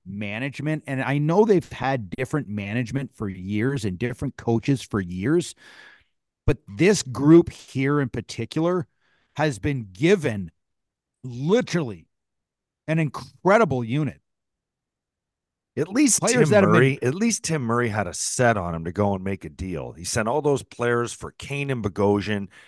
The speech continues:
Speaker 2: You know, he tanked for fucking B-, McDavid, but got Eichel. You know, he traded for Ryan O'Reilly. He traded for Robin Lehner.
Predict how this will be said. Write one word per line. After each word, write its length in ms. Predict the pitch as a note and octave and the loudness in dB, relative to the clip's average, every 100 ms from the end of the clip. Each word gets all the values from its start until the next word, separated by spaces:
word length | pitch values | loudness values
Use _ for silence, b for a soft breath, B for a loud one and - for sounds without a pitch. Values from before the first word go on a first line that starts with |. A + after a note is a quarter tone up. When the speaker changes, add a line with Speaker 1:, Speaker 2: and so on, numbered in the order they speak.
| b b | b b
Speaker 2:
You 100 | G2+ | -2
know, 240 | A2 A2+ | 2 2
he 160 | A2 E2 _ _ - | 0 -4 _ _ -8
tanked 280 | D#3+ E3 - | -6 -6 -8
for 140 | - | -10
fucking 600 | A#2 - A2 - G#2 F#2+ | -8 -6 -6 -6 -8 -8
B-, 540 | D2 F#2+ D#2 G#2+ A2 F#2 | -12 -18 -20 -18 -14 -10
McDavid, 480 | - A#2 A2 F#2+ | -2 0 2 0
but 140 | E2 D#2+ | -4 -4
got 240 | G2+ G2+ | 0 2
Eichel. 460 | F#2+ F#2+ - F2+ E2+ b b b b | 0 -2 -4 -6 -6 b b b b
You 80 | G#2+ | 0
know, 180 | A#2+ C3 | 2 2
he 80 | |
traded 480 | G2+ - B2+ E3+ D#3 | -2 -6 -2 -2 -2
for 180 | - G2+ | -6 -4
Ryan 300 | G#2 A2 A2+ | -2 -4 -6
O'Reilly. 480 | F2+ E2 G2 G#2+ A2+ | -6 -2 0 0 -4
He 140 | E2+ | -12
traded 440 | - - D3+ F#3 C3+ | -14 -2 -2 0 -4
for 160 | A2 | -8
Robin 380 | F2+ G2+ G#2+ F#2 | -6 -4 -4 -6
Lehner. 400 | F2 A2+ E2+ E2+ | -6 -6 -6 -12